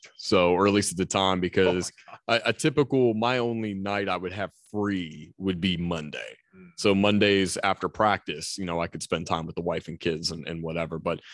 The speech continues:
Speaker 1: you know, Tuesdays was always a game night. Wednesday, we did our coaches show, which we streamed on Facebook.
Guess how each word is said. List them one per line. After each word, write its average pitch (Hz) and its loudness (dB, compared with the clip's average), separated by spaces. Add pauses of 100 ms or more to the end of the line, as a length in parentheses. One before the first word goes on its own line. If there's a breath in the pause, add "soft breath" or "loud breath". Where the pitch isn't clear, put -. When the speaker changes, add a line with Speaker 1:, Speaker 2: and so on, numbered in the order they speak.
(120 loud breath)
Speaker 1:
you 101 -2
know, 87 2
Tuesdays 92 2
was 90 -2
always 90 2
a 87 -4
game 85 -4
night. 87 -2
Wednesday, 95 0
we 90 -2
did 87 -2
our 87 -2
coaches 90 -2
show, 87 0
which 85 -4
we 85 -8
streamed 87 -2
on 85 -2
Facebook. 87 0